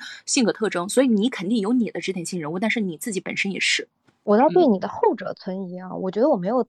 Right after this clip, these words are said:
Speaker 2: 太多的去做判断和筛选。对于我来说
Speaker 1: 可能是你的一种本能吧。
Speaker 2: 对，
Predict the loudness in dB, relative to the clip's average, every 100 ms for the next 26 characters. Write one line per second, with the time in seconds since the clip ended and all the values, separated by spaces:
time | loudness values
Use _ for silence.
0 | -6 -10 -2 -2 -2 -4 -6 -8 -12 -6
1 | -8 -4 -4 -4 -4 -4 -4 -6 -8 -12
2 | _ _ _ _ 0 2 2 2 0 2
3 | 4 6 6 4 4 -2 -2 -6 -8 -4
4 | -6 -6 _ _ _ -2 -2